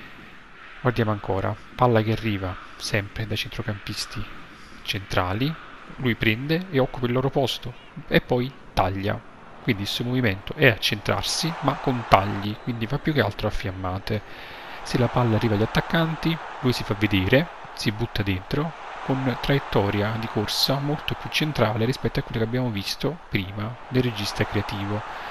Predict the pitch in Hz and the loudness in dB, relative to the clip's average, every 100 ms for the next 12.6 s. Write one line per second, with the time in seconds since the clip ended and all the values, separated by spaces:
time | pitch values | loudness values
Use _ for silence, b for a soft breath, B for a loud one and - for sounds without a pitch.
0 | B B B 117 110 113 104 117 - 107 | B B B -4 -2 0 2 0 2 2
1 | 101 101 131 - 131 135 151 139 135 - | 2 2 2 6 4 4 0 2 2 4
2 | 101 101 151 - - - - - - - | 2 0 -2 -4 -12 -12 -12 -10 -8 -2
3 | 110 113 - 101 101 104 - 110 104 107 | 0 2 4 4 4 -2 -2 -6 -4 -2
4 | 107 104 104 95 98 98 107 127 123 117 | 2 0 2 0 0 0 0 -2 -2 0
5 | 98 101 107 120 - 101 98 127 - - | -2 -2 -2 0 0 -2 -4 -8 -10 -12
6 | - - - 107 - 101 113 113 120 117 | -12 -8 -6 -6 -4 -6 -6 -8 -6 -6
7 | 101 - - - - - 127 117 101 104 | -4 -4 -6 -6 -10 -2 0 2 0 0
8 | 98 101 104 - B B B B B - | -2 -6 -8 -10 B B B B B 2
9 | 175 151 135 117 - 117 - 107 104 - | 2 4 4 4 4 4 6 4 4 0
10 | 117 123 - 104 101 104 127 - B B | -2 -4 -6 -2 0 0 -2 -4 B B
11 | B B - 110 107 113 110 - 98 - | B B 0 2 6 4 4 -2 -2 2
12 | 101 104 - 143 175 | 2 2 0 -2 -2